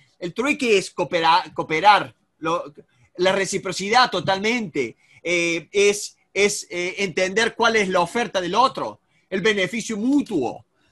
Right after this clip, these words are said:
Porque buscamos el beneficio. Ustedes fíjense el poder que tiene esto. Miren, eh, escuchen, eh, escuchen. Mirá,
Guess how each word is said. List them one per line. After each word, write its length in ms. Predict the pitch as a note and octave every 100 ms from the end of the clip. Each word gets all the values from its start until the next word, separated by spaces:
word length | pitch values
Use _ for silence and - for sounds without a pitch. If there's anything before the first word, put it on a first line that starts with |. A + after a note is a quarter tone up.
| _ _ _ _ _ _ _ _ _
Porque 240 | A3 G#3 G3+
buscamos 500 | G3+ - C4+ C#4+ A#3+
el 60 |
beneficio. 360 | G#3 G3 A3 G#3
Ustedes 280 | - C#4+ D4
fíjense 500 | D4 B3+ A#3 F3 C#4
el 140 | C#4
poder 340 | B3+ G#3+ B3+
que 120 | - F#3+
tiene 300 | G#3+ G#3 F3+
esto. 300 | - G#2+ -
Miren, 340 | G3 G3+ C#3 -
eh, 200 | D#3 E3
escuchen, 420 | E3+ D#4+ D#4+ F#3
eh, 200 | G3+ A3+
escuchen. 320 | G#3 A3+ E3 _ - -
Mirá, 320 | G3 G3